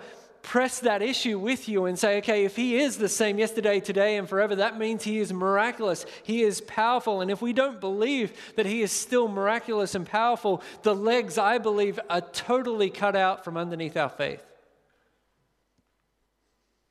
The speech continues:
Let's not have a distorted view of Jesus.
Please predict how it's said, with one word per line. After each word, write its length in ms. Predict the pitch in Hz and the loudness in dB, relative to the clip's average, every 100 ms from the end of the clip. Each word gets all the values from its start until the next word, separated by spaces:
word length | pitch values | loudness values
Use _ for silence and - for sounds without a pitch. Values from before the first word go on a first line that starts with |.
| _ _ _ _ _ - | _ _ _ _ _ -2
Let's 260 | 190 220 | -2 0
not 140 | 220 208 | -2 0
have 220 | 190 190 | -2 -2
a 40 | |
distorted 680 | 170 156 - - 170 170 151 | -4 -6 -8 -6 -4 -4 -6
view 340 | 135 147 160 151 | -8 -6 -4 -4
of 160 | 123 | -8
Jesus. 720 | - 139 143 117 110 - - | -10 -8 -8 -10 -12 -18 -20